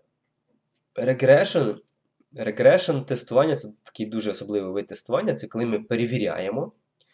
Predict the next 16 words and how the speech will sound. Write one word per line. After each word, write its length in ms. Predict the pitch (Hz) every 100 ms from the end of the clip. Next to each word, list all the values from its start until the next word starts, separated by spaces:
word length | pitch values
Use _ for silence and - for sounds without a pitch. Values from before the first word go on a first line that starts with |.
| _ _ _ _ -
е, 200 | 95 92
чи 220 | - 143 139
не 100 | 135
поламалось 600 | 120 120 139 135 113 -
щось 640 | - 98 90 - - - _ _ _ _ _ _ _ _ -
під 140 | 110 107
час, 440 | 135 160 - -
е, 580 | 104 101 98 95 95 92
фіксу 500 | - 139 139 123 110 - _ -
нашої 360 | 110 110 110
програми, 440 | 101 - 101 87 85 -
під 100 | - -
час 180 | 110
фіксу 280 | - 110 -
багу. 340 | 95 85 - - _ - _
Тобто, 580 | 117 110 - 98 87